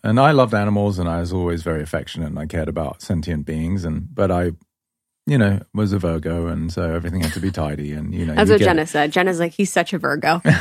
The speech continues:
Speaker 1: <laughs>
Speaker 2: That's how she described you. He's, like, the number one Virgo. <laughs>
Speaker 1: You get it. But actually now looking at my chart, I'm triple Virgo, triple Leo. Like, if you look through the Vedic system. So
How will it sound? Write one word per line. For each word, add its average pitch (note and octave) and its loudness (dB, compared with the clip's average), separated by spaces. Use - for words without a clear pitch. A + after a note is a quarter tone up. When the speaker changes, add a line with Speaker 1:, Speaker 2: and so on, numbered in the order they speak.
Speaker 1:
<laughs> - -10
Speaker 2:
That's G#3+ 8
how A3 8
she A3 0
described E3+ 2
you. F#3 2
He's, G3+ 2
like, G3+ 2
the F#3+ 4
number F3+ 4
one F3 4
Virgo. D3 2
<laughs> - -2
Speaker 1:
You C#3+ 8
get E2+ 0
it. F2 -6
But A#2 6
actually C3 2
now G2 2
looking G2+ 2
at F#2+ 2
my F2 0
chart, G#2+ 4
I'm F2 0
triple G#2 -2
Virgo, F2+ 2
triple E2 -4
Leo. E2 0
Like, G2 0
if F2+ -2
you F#2+ 0
look F#2 0
through F2+ -2
the E2 -2
Vedic E2+ 0
system. D#2 -8
So F2 0